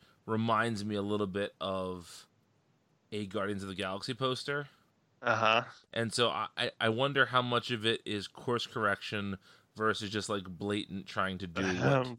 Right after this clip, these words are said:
Speaker 1: what
Speaker 2: that's a good
Speaker 1: M C U
Speaker 2: point.
Speaker 1: did.
Speaker 2: Yeah, that's a good point. Although I, I will say that the logo, I think, is kind of mirroring, like, the eighties Suicide Squad logo.
Speaker 1: Yes, it is. Absolutely.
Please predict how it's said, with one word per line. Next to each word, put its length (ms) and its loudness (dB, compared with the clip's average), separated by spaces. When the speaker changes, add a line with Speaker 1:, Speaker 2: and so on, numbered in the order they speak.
Speaker 1:
what 180 2
Speaker 2:
that's 180 4
a 60 2
good 160 6
Speaker 1:
M 120 -2
C 80 2
U 80 6
Speaker 2:
point. 260 2
Speaker 1:
did. 280 -10
Speaker 2:
Yeah, 300 6
that's 220 2
a 40 -4
good 240 2
point. 360 0
Although 240 8
I, 320 6
I 80 6
will 160 2
say 240 2
that 220 0
the 100 -2
logo, 800 4
I 160 6
think, 240 0
is 100 0
kind 240 2
of 80 2
mirroring, 720 4
like, 360 0
the 180 0
eighties 500 0
Suicide 440 0
Squad 480 2
logo. 140 2
Speaker 1:
Yes, 120 4
it 140 -2
is. 440 -6
Absolutely. 500 -8